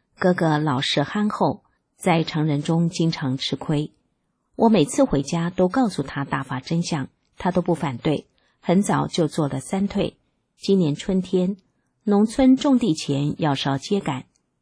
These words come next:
一天，我哥哥和他儿子去地里烧秸秆，点火前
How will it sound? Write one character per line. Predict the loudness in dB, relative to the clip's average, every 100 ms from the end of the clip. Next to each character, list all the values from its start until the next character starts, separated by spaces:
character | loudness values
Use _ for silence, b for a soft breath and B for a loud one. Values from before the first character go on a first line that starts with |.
| _ _ -6
一 | -4
天， | -2 -4 -4 -8 _ _ _ _ 0
我 | 0
哥 | 2 2
哥 | 2 0
和 | 0 -6
他 | -4 -4
儿 | -4
子 | -2 0 0
去 | 0 -2
地 | 0
里 | 0 -2 -2
烧 | -2 -2
秸 | -2 -2 -2
秆， | -4 -8 _ _ _ _ _ _
点 | 0 2
火 | 0
前 | -2 -2 -4 -4